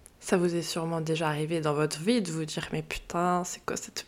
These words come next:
merde qui m'arrive là ? Je suis au bout de ma vie, c'est nul, ça fait chier, pourquoi ça m'arrive à moi ? Alors que j'ai fait plein d'efforts, c'est pas ce que j'ai demandé, blablabla, blablabla. »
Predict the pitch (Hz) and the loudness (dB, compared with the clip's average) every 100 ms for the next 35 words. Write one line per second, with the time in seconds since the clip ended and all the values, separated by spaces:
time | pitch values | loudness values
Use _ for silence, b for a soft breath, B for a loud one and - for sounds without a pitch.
0 | 190 190 185 202 202 - 190 175 185 180 | 0 6 8 6 4 -2 0 0 2 0
1 | 185 180 180 190 - 175 202 196 190 185 | 2 2 2 0 -4 -6 -6 2 2 2
2 | 196 196 185 165 180 190 208 - 165 - | 0 0 -2 0 6 6 6 0 -4 -4
3 | - 185 190 208 196 196 185 170 170 165 | 0 2 2 0 -4 -8 -4 -4 -2 0
4 | 156 190 208 247 B B B B - 170 | 0 4 6 4 B B B B -4 -4
5 | - - 143 - 220 226 226 214 190 196 | -4 -4 -2 6 8 8 6 6 6 6
6 | 202 - B B - 165 196 - 214 214 | 4 -2 B B 0 2 4 4 6 6
7 | 208 202 190 196 196 196 185 175 156 147 | 6 6 6 6 6 4 2 0 0 0
8 | 143 147 185 233 | 0 2 4 4